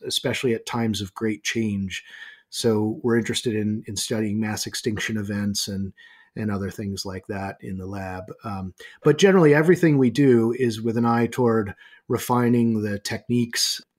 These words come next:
We call them the interpretive contexts,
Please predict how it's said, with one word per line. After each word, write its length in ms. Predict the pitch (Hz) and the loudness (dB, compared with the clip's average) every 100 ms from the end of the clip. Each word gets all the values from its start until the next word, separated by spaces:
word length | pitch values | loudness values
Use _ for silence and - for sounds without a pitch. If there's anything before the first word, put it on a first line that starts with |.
| _ - | _ -6
We 120 | 120 | -4
call 260 | - 117 113 | -2 -2 0
them 180 | 113 | -2
the 140 | 110 113 | 0 -2
interpretive 640 | 110 - 127 127 113 101 | -2 0 -2 0 -4 -4
contexts, 880 | - 113 113 110 107 - - - - | -6 -4 -2 -4 -8 -10 -10 -10 -10